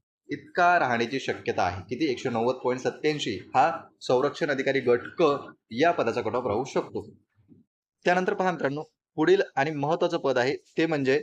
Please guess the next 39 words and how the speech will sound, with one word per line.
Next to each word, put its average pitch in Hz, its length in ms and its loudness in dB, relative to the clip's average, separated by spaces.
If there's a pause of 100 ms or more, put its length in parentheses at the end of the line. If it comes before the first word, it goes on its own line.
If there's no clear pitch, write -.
(760)
की 170 140 0 (260)
परवीक्षा 185 520 2
अधिकारी 123 360 0
या 127 160 4
पदासाठीही 139 520 0
बरेच 139 260 2
अर्ज 131 180 2
आले 127 200 4
होते. 127 220 0 (120)
इथेही 151 260 -2
नॉर्मलायझेशन 127 600 0
झालेलं 117 260 2
आहे. 139 160 2
काही 120 180 0
जणांचे 120 280 0
पाचच 127 340 -4
मार्क 123 200 0
वाढले 127 260 0
तर 131 100 -6
काही 120 180 2
जणांचे 127 320 -2
बारा 131 240 2
बारा 139 160 2
मार्क 123 280 -2
पर्यंतचं 135 400 -2 (300)
नॉर्मलायझेशन 143 560 0
विद्यार्थ्यांना 120 460 0
पाहायला 107 320 0
मिळालं. 110 300 0 (300)
इथं 175 160 0
जर 170 100 4
आपण 165 160 -2
परवीक्षा 143 420 0
अधिकारीचा 131 440 0
कट 120 140 0
ऑफ 123 80 -2
पाहिला 139 360 2 (340)
ओपन 160 260 0
कॅटेगरीचा 127 500 0